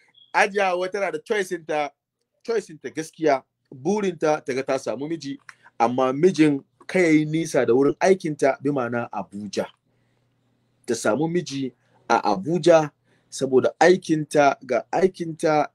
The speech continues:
ga kuma gidan aurenta. To, amma kai ka aure ta, kai kana Ghana, ita tana Abuja. Kawai da ke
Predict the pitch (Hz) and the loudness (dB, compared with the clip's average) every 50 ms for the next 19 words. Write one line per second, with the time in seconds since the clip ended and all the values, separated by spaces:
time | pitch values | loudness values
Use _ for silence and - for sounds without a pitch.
0 | _ - 143 131 131 113 104 - - 156 151 156 156 151 143 - - 139 123 - | _ -20 -10 -6 -6 -6 -6 -6 -8 -6 -4 -2 -2 -2 -2 -4 -10 -16 -10 -6
1 | 156 147 160 156 156 - 156 165 170 175 180 190 190 185 - - - _ _ _ | -4 -2 -2 -2 -2 0 2 2 4 4 2 2 0 -2 -4 -6 -8 _ _ _
2 | _ _ _ _ _ _ _ _ - - _ _ _ _ _ - - - 156 180 | _ _ _ _ _ _ _ _ -20 -20 _ _ _ _ _ -2 2 4 6 6
3 | 190 196 202 196 226 202 185 165 170 165 160 156 151 160 156 170 160 151 131 117 | 6 6 6 6 6 6 6 6 4 2 0 0 -2 -2 -2 0 0 0 0 0
4 | 123 131 127 131 120 110 95 - _ _ _ _ _ _ _ _ _ _ _ _ | 2 2 2 2 0 -2 -8 -12 _ _ _ _ _ _ _ _ _ _ _ _
5 | _ _ _ _ - 139 147 143 147 160 147 135 120 110 110 107 117 123 127 120 | _ _ _ _ -6 -6 -4 -4 -2 -2 -2 -2 -2 -2 -4 -6 -6 -8 -6 -4
6 | 120 120 117 - _ _ _ _ _ _ _ _ _ _ _ _ _ _ - 165 | -4 -4 -4 -6 _ _ _ _ _ _ _ _ _ _ _ _ _ _ -6 -4
7 | 160 156 160 147 - | -2 0 0 0 4